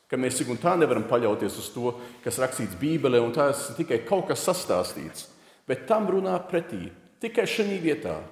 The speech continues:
uz citiem argumentiem es apzināti negribu iet, bet šajā raksturvietā, kas runā tam pretī, ir Marks ir ļoti detalizēts. Viņš saka, pēc sešām dienām. Pēters atkal Jēzu uzrunā kā mācītāju.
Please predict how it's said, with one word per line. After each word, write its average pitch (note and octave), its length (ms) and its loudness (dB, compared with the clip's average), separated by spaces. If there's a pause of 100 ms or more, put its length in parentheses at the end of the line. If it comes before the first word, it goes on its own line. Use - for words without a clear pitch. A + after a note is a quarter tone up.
(220)
uz A#2+ 120 -8
citiem E3+ 360 0
argumentiem D#3 580 0
es D3+ 140 -2
apzināti C#3+ 260 -6
negribu D3+ 320 -6
iet, A2 240 -2 (220)
bet A#2 160 -4
šajā G#3+ 320 0
raksturvietā, A#2 580 -2
kas - 220 -4
runā F3 260 0
tam D3+ 160 0
pretī, E3 320 0
ir F#2 100 -6 (240)
Marks D#3 500 2 (220)
ir A#2 120 -2
ļoti E3 400 2 (260)
detalizēts. F#2 760 -6
Viņš B2+ 180 -8
saka, - 260 -2 (200)
pēc F#3 320 4
sešām D3+ 420 4
dienām. G#2 380 0 (1000)
Pēters E3+ 480 6
atkal C3 320 0
Jēzu E3+ 420 2
uzrunā C3 400 0
kā C3 140 0
mācītāju. G#2 840 -4